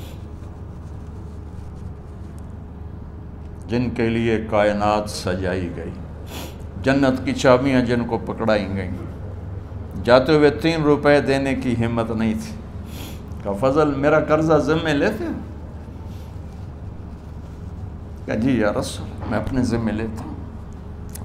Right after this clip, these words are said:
कहा, इससे ले लेना। आप घर तशरीफ़ ले गए,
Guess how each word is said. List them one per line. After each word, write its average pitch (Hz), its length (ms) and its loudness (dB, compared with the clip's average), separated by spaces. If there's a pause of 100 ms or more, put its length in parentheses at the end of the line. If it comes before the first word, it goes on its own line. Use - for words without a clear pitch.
(480)
कहा, 101 100 0
इससे 101 260 0
ले 95 180 2
लेना। 90 300 -2 (1700)
आप 98 160 0
घर 117 200 2
तशरीफ़ 135 340 0
ले 156 200 6
गए, 139 220 6